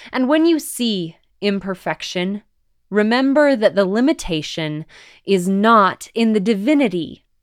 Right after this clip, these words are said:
of the work. As one gifted writer has suggested, when the infinite fullness is poured forth,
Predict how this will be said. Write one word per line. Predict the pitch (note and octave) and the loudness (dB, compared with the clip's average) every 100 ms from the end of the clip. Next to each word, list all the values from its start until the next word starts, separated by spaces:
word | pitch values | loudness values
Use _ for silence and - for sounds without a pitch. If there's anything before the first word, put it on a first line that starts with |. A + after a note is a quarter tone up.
| _ | _
of | G3 D#3+ | -8 -4
the | F3+ | -4
work. | E3 D#3+ D3 - - _ _ _ _ - - - - | -2 -4 -6 -14 -20 _ _ _ _ -20 -20 -20 -8
As | A#3 A3 | -6 -2
one | B3 D4+ C#4 | 0 2 2
gifted | G#3 G3+ - F#3 | -2 -4 -8 -6
writer | E3 E3+ E3 F3+ | 0 2 2 0
has | F#3+ F3 | -2 -6
suggested, | - E3 E3+ D#3+ - F#3 F#3+ G#3+ - - _ _ | -6 -8 -6 -8 -6 -4 -4 -6 -14 -20 _ _
when | - A#3 A#3+ | 0 4 4
the | A#3+ - | 2 0
infinite | D4 D4 E4+ D4+ - | 0 2 0 0 -4
fullness | - A#3+ B3+ A#3 G#3 - - | -2 0 2 0 -2 -4 -6
is | G#3+ - | -6 -6
poured | - A#3+ A#3+ | -4 0 0
forth, | F#3 A3+ A3+ G3+ - | 0 0 0 -2 -8